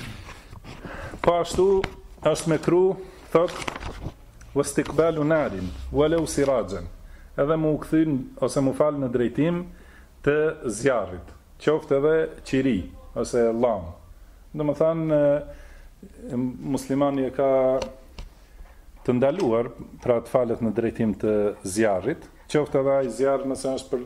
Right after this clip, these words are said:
ndriçim, do më thanë, qiri ose diçka e ngjashme. Madje mundet me hin në këta, wallahu alem, edhe drit-, drita, do më thënë, në drejtim të dritës së ndezur, ose qoftë, sikur janë këto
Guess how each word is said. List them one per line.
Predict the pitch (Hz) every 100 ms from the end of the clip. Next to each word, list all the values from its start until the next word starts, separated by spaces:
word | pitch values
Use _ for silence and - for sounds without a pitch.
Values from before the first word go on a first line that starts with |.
| 131
ndriçim, | 117 123 - 135 98
do | 104
më | 101
thanë, | 113 104 -
qiri | 113 107 107 107
ose | 101 - 104 98 - - - - -
diçka | 107 - 110
e | 101
ngjashme. | 95 110 110 139 170 - - - - - - - - - -
Madje | 160 160 165
mundet | 165 156 151
me | 143 123
hin | 139 127 120 - 135
në | 117 -
këta, | 135 131
wallahu | 131 120 127 120 120
alem, | 117 131 170
edhe | 165 165 180 180 180 - - - - - -
drit-, | 117 175 127 - 160 160 147
drita, | 175 - 95 90 -
do | 127
më | 123
thënë, | 139 131
në | 135 139 131
drejtim | 131 123 135 120
të | 110
dritës | 117 110 - 101
së | - 101
ndezur, | 104 104 95 104 - - - - - - - 117
ose | 104 117 113 113 110 107 104
qoftë, | 113 107 - 123 123 117
sikur | - 113 117
janë | 110 104
këto | - 113